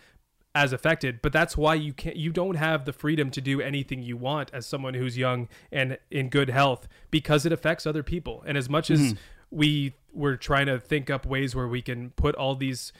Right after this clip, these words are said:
Speaker 1: healthy individuals into an area which would keep them separated from society and allow them to, uh, compete for the Stanley Cup, it's not that simple 'cause there's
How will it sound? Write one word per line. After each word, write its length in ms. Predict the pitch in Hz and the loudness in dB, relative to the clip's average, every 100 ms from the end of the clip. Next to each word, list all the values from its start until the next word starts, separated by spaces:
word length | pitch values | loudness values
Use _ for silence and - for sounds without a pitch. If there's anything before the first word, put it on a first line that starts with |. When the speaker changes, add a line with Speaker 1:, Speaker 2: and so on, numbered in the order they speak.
| - - | -20 -2
Speaker 1:
healthy 400 | 147 143 151 139 | 2 2 2 0
individuals 640 | 139 127 131 135 135 127 | 0 -2 -2 0 0 -2
into 480 | - 139 127 139 131 | -4 -6 -4 -4 -4
an 80 | 131 | -2
area 320 | 131 135 131 | 0 0 0
which 280 | 127 123 131 | -2 -4 -8
would 220 | 117 - | -12 -10
keep 180 | - 143 | -8 -6
them 120 | 139 | -8
separated 680 | - 147 135 139 139 135 131 | -4 -2 -2 -2 -2 -2 -4
from 260 | 139 127 120 | -4 -4 -4
society 680 | 135 - 135 139 143 139 | -8 -2 0 2 2 0
and 100 | 131 | -2
allow 300 | 123 123 135 | -2 0 0
them 240 | 127 127 117 | -2 -6 -6
to, 340 | - 127 127 - - - - | -8 -6 -8 -10 -20 -16 -4
uh, 380 | 131 123 120 120 | 0 0 0 -2
compete 320 | 143 139 151 | -4 -2 -4
for 80 | 131 | -6
the 80 | 120 | -4
Stanley 300 | 139 131 123 | -4 -4 -2
Cup, 240 | 143 139 | -2 -2
it's 180 | 147 - | -6 -4
not 180 | 156 160 | -2 -2
that 160 | 139 | -4
simple 320 | - 165 139 | -4 -6 -6
'cause 180 | - 131 | -6 -4
there's 180 | 135 | -4